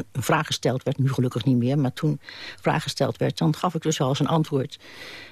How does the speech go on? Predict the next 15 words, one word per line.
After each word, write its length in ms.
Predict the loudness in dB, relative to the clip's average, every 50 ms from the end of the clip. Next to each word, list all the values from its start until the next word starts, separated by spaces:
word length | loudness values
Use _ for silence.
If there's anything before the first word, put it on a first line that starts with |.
| -10 -4 0
waar 140 | 0 2 2
zo'n 120 | 2 2
journalist 400 | 4 4 4 6 6 4 4 4
niks 180 | 2 0 2 2
mee 140 | 0 0
kon. 360 | 2 2 2 2 2 0 -4 -8 -12 -12 -4 0
Nou, 160 | 2 2 4
en 60 | 4
dan 100 | 2 4
ben 80 | 4 2
je 60 | 2
natuurlijk 300 | 2 0 0 -2 0 0
een 80 | 0 2
onmogelijk 460 | 4 4 4 2 2 0 -2 0 0
mens... 360 | 2 2 2 2 0 -2 -8